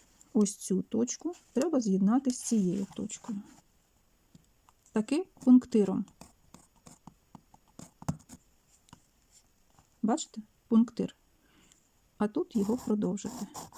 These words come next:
І де ж у нас тут утворилася з вами зараз точка Б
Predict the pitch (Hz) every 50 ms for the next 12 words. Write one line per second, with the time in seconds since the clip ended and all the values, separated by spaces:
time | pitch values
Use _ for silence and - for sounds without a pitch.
0 | - - _ _ _ - - - - - - - - - - - - - _ _
1 | _ _ _ _ _ _ - _ - - - - _ - - _ _ _ _ _
2 | _ - _ - - - - _ _ _ _ _ - - _ _ _ _ _ _
3 | _ _ _ _ _ _ _ _ _ - - - _ _ _ _ _ _ - 254
4 | 277 311 277 214 202 247 262 311 349 - 330 320 302 294 - - 294 269 - 262
5 | 254 247 240 240 254 285 269 247 - - 220 214 214 208 226 233 226 220 208 208
6 | 214 220 220 214 214 - - - - - - - - - - - - - - -
7 | _ - 226 220 220 - - - 208 190 190 208 214 214 208